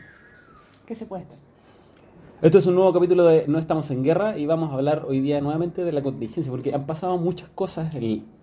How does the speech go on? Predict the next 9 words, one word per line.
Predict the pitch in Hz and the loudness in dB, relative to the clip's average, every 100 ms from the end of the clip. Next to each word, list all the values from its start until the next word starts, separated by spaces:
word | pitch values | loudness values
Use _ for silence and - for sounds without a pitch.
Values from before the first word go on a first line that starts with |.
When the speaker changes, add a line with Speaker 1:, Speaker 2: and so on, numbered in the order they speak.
| - - | -20 -18
Speaker 2:
solamente | - 220 233 247 240 - | 0 2 2 2 0 6
hoy | 214 151 117 | 6 6 2
han | 113 | -8
pasado | 117 117 127 | -10 -6 -6
muchas | 123 113 - | -6 -10 -16
cosas | - 82 107 131 | -16 -14 -14 -12
y | 101 | -10
ya | 107 107 | -8 -8
daría | 98 98 113 107 | -10 -8 -6 -6